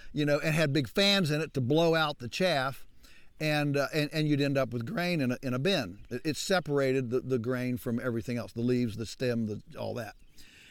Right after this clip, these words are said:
And, um, and so you had, you had two, you know, two stages. You had to c-, cut it, and then you had to thresh it. You know, those were the two stages. So today's combine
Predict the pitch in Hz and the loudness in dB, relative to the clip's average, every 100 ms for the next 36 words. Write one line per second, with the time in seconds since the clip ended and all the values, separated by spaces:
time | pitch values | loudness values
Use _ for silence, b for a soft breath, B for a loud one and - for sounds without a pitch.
0 | B B - 147 139 135 127 120 117 113 | B B -8 -2 0 2 0 0 -2 -4
1 | - 135 - 139 139 143 127 147 135 120 | -4 -2 2 2 4 2 0 2 2 0
2 | - - 196 196 180 175 147 127 123 117 | -4 2 4 6 4 2 2 2 2 -2
3 | - 190 170 - 180 165 113 90 - 120 | -2 0 2 4 4 4 2 -6 -4 -2
4 | 123 117 101 - - - - 190 170 180 | -2 -4 -6 -10 -16 -14 -2 2 2 0
5 | _ _ _ - _ _ _ b b b | _ _ _ -20 _ _ _ b b b
6 | b 143 147 156 143 139 123 123 175 185 | b 0 2 4 4 2 0 -2 2 2
7 | - 107 - 123 113 139 120 117 - 127 | 2 -4 -8 -4 2 2 2 -2 -2 -2
8 | - 151 147 107 87 - - b b b | 0 0 0 -2 -8 -18 -20 b b b
9 | b b - 143 131 123 113 - - - | b b -4 0 2 0 -2 -8 -20 -20
10 | _ - 139 170 185 190 - - - 214 | _ -2 0 2 4 2 -2 -14 -10 -4
11 | 285 208 127 110 135 196 | 0 2 2 0 -4 -6